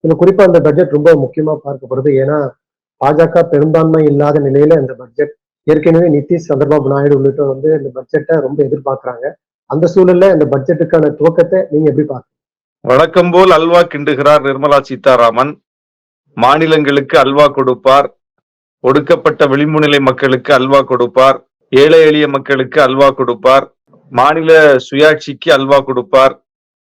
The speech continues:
Speaker 2: அல்வா கொடுத்து பழகியவர் நிர்மலா சீதாராமனும் மோடியும்.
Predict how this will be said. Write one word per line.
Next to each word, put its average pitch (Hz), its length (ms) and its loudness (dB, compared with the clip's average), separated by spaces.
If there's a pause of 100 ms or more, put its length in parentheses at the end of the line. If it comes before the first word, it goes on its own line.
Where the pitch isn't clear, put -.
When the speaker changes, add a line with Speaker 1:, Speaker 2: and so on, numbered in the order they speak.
Speaker 2:
அல்வா 156 300 2 (100)
கொடுத்து 143 260 -6 (120)
பழகியவர் 131 500 0 (580)
நிர்மலா 139 340 0 (100)
சீதாராமனும் 127 720 0
மோடியும். 120 400 -4